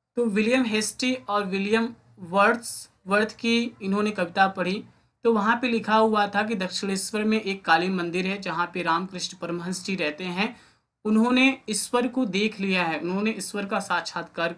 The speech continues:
कर लिया है। जब उन्होंने इस बात को देखा, उन्होंने इस चीज़ पे ध्यान दिया, तो उनका भी मन हुआ कि मुझे भी रामकृष्ण परमहंस जी से मिलना चाहिए, और उन्होंने यह दृढ़ निश्चय कर लिया कि मुझे मिलना है तो मिलना है।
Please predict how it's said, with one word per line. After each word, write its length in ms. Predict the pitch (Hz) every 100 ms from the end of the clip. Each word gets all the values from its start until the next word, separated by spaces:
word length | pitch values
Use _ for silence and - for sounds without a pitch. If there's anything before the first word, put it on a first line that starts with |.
| -
कर 120 | 175
लिया 360 | 165 160 151 143
है। 240 | 143 143 _ _ _ _ 160
जब 200 | 240 247
उन्होंने 460 | 226 240 254 254 247 -
इस 180 | 233 190
बात 380 | 170 185 196 -
को 140 | 233
देखा, 420 | 190 175 175 202
उन्होंने 400 | 196 190 180 196
इस 280 | 196 190 -
चीज़ 260 | - 196 214
पे 180 | 196 175
ध्यान 340 | 165 180 190
दिया, 220 | 180 180
तो 100 | 180
उनका 320 | 190 185 202
भी 100 | 196
मन 220 | 208 185 196
हुआ 280 | 190 190
कि 140 | 185 196
मुझे 320 | 185 180 202
भी 320 | 190 214 233 - _ _ _ _ - - _ _ 170
रामकृष्ण 560 | 180 226 226 214 -
परमहंस 560 | 202 190 190 208 202 -
जी 100 | 190
से 160 | 190 220
मिलना 320 | 165 165 175
चाहिए, 460 | 170 165 156 123 - _ _ _ -
और 260 | 196 208
उन्होंने 320 | 202 208 254 277
यह 180 | 254
दृढ़ 300 | 233 185 247
निश्चय 420 | 240 214 214 247 240
कर 160 | 196
लिया 240 | 185 185 196
कि 140 | 220
मुझे 240 | 202 190
मिलना 380 | 214 175 170 180
है 200 | 185 196
तो 100 | 190
मिलना 300 | 175 165 165
है। 260 | 165 -